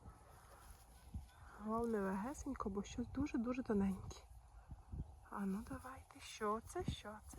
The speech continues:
що це? Надіюся, що нічого не пливне. Давайте візьмемо водичку зараз і покажу. Я її трохи намочила, вау, клас!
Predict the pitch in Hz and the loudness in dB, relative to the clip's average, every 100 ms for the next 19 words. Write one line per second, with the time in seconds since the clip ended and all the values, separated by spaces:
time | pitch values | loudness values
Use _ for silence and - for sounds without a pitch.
0 | 247 - 320 311 - 330 330 - - - | -12 -8 -6 -6 -4 -2 -2 -4 -8 -10
1 | - - - - - - - - - - | -10 -16 -16 -16 -14 -14 -16 -18 -20 -16
2 | - - - - - - - 214 190 202 | -16 -16 -18 -18 -20 -12 4 8 8 8
3 | 226 254 277 - 220 220 240 240 226 226 | 6 8 6 10 12 12 12 12 12 12
4 | 240 240 240 285 - - - - - - | 10 8 6 4 0 -8 -10 -10 -10 -8
5 | - - - - - - 202 190 - 208 | -10 -10 -12 -12 -10 -4 -2 -2 0 0
6 | 202 202 190 - - - 233 185 185 - | 0 -2 -6 -8 -10 4 6 6 2 2
7 | 262 262 294 302 - - - - - - | 4 6 6 4 -2 -8 -10 -10 -12 -14
8 | - - 233 247 294 - 202 214 - - | -18 0 2 6 6 6 2 2 -6 -8
9 | - - - - - - - - - - | -10 -10 -10 -10 -10 -8 -8 -8 -10 -10
10 | - - - - - - - - - - | -6 -6 -6 -10 -12 -12 -14 -14 -2 8
11 | 214 240 262 247 254 277 277 262 294 - | 12 12 12 12 12 12 12 12 12 12
12 | 311 359 339 339 330 320 381 320 - - | 12 12 12 12 12 12 12 12 10 12
13 | 294 - 285 269 - | 12 12 12 12 8